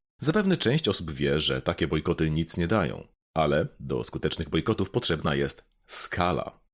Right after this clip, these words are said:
a do niej internet jest idealny. Przykładowo polecamy apki takie jak No Thanks, dostępną w lennach Google'a i Apple'a,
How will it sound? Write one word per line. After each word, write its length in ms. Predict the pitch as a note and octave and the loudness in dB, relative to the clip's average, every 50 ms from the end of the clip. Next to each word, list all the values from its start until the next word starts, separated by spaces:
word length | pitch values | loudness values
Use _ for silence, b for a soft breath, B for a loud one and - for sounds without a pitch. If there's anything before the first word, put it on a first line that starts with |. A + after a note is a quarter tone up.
| _ _ - | _ _ -4
a 100 | C#2+ C#2 | -2 2
do 180 | C2+ D#2 F#2+ | 2 4 4
niej 400 | G2+ G2+ G2 F#2+ G2+ - - - | 4 4 4 4 2 2 0 -2
internet 600 | E2+ F2 D#2 - E2 D#2+ F2 F2 E2+ D#2 - - | -2 -2 0 0 0 0 2 0 0 -2 -2 -2
jest 360 | D#2 D2+ C#2+ - - - - _ | -2 0 0 -2 -6 -8 -12 _
idealny. 680 | - E2 D#2 D#2 C#2+ C#2 C#2 C2 A#1 G#1 - - - _ _ _ _ _ | -8 -4 -4 -2 -2 -2 -4 -6 -8 -10 -14 -16 -18 _ _ _ _ _
Przykładowo 600 | - - - A2+ D#2+ C#2 C2 E2 G#2 C3 - _ _ | 0 0 2 2 0 2 0 0 -2 -2 -6 _ _
polecamy 460 | - D#3+ E3 D#3+ - C3 A2 G#2+ - | 0 0 0 2 0 2 2 2 0
apki 320 | - D#2+ - - - G#2+ G#2+ | -2 -4 -4 -4 -6 -4 -2
takie 260 | - D2 - - D2 | -2 -4 -2 -2 -2
jak 260 | C#2 C2 - - - | -2 -2 -4 -8 -6
No 160 | F2 F#2 F#2 | -4 -4 -4
Thanks, 460 | - - D2+ C2+ C#2+ F#2+ A#2 - - - | -2 -2 -4 -2 -2 -2 -2 -4 -4 -2
dostępną 580 | D#2 E2 - - E2+ E2+ E2+ - - A#1+ A1+ A#1 | -2 -2 0 2 2 0 0 -2 -4 -10 -10 -8
w 80 | A#1 | -4
lennach 480 | C#2 C#2+ C#2+ C#2+ D2 C#2+ C#2+ C#2+ - E2+ | -2 -2 0 0 0 -2 -2 -4 -4 -2
Google'a 400 | E2 F2 E2 D2+ D#2 D2+ D2 C#2+ | -2 -2 0 2 0 0 0 -2
i 80 | D2+ C#2+ | -2 -4
Apple'a, 340 | C#2+ C#2+ - D2 D2+ G2 | -4 -2 0 -2 -2 -2